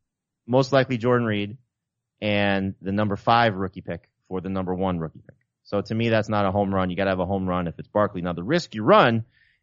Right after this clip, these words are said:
is if Barkley ends up in a spot where he's not great right away,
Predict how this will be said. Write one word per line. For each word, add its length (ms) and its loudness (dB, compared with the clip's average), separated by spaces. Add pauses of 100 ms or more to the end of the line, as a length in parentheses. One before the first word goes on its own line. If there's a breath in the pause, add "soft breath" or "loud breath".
(120)
is 200 0
if 140 -4
Barkley 380 0
ends 180 -2
up 180 -2
in 60 -2
a 40 -4
spot 340 0
where 100 -6
he's 180 -6
not 340 -2
great 300 -4
right 200 -2
away, 380 0